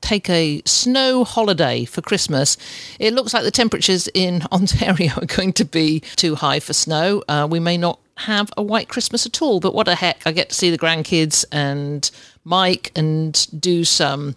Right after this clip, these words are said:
recording back in my home studio, which, uh, you know, although this one is great here in the R V, it's just not as good as everything I have, my setup at home.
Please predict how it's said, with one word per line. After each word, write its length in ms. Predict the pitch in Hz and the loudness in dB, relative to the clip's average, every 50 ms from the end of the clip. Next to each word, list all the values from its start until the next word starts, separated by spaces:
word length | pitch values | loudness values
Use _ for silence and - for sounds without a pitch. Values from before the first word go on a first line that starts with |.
| - | -4
recording 840 | - 175 175 - - 269 269 269 262 220 190 180 180 180 180 - 165 | -2 -2 -2 0 0 0 0 2 2 2 0 0 0 -2 -2 -2 -2
back 380 | - 190 185 180 - - - - | 0 0 0 0 -2 -4 -6 -4
in 240 | 185 180 175 175 165 | -2 0 0 0 0
my 220 | 160 156 156 156 | 0 0 0 -2
home 260 | 151 - 180 170 165 | -2 -2 -2 -2 0
studio, 600 | 160 - - 165 160 156 143 147 135 127 135 143 | 0 0 0 2 0 2 2 2 0 0 0 0
which, 340 | 151 160 - - - - - | -2 -2 -2 -2 -2 0 2
uh, 60 | 160 | 2
you 160 | 147 147 160 151 | 2 0 0 0
know, 120 | 151 160 | 0 0
although 300 | 170 175 165 202 208 196 | 0 2 2 2 2 2
this 300 | 165 202 220 208 - - | 2 0 0 -2 0 0
one 140 | 185 175 165 | 2 2 2
is 140 | 160 151 143 | 2 0 0
great 540 | 143 165 160 160 147 160 196 - - - - _ _ _ _ - | 0 2 2 2 2 2 0 -2 -4 -6 -8 _ _ _ _ -8
here 420 | 143 170 165 151 156 175 202 196 - _ | -2 0 0 2 2 2 0 0 -4 _
in 300 | - 170 165 160 160 156 | -4 -2 -2 0 -2 0
the 200 | 151 160 156 151 - 165 | 2 2 2 2 2 0
R 220 | 156 151 147 147 | 0 0 0 0
V, 360 | 135 160 147 147 151 160 170 - - - - - - - | 2 4 4 6 6 4 2 0 -4 -12 -12 -10 -6 -4
it's 220 | - 214 - - - | -4 -4 -4 -6 -8
just 240 | - - 220 - 208 | -4 -2 0 2 2
not 220 | 202 196 - - | 0 0 0 0
as 120 | 180 156 | -2 -2
good 380 | - - 170 165 165 160 147 - - _ | 0 0 2 2 2 2 0 -2 -4 _
as 720 | - 160 156 147 147 151 147 - - - - - - - - _ _ _ _ _ _ - | -2 0 0 0 0 0 0 0 0 0 -2 -4 -4 -6 -8 _ _ _ _ _ _ -2
everything 360 | 202 208 202 190 196 180 151 | 0 0 0 0 0 0 0
I 120 | 147 151 147 | 0 0 0
have, 260 | 151 143 139 - - | 0 -2 -2 0 0
my 100 | 165 165 | 0 2
setup 380 | - - 170 - - 143 - | 2 2 0 0 -2 -4 -6
at 80 | 135 - | -4 -2
home. 260 | - 143 135 127 127 | 0 0 0 0 -2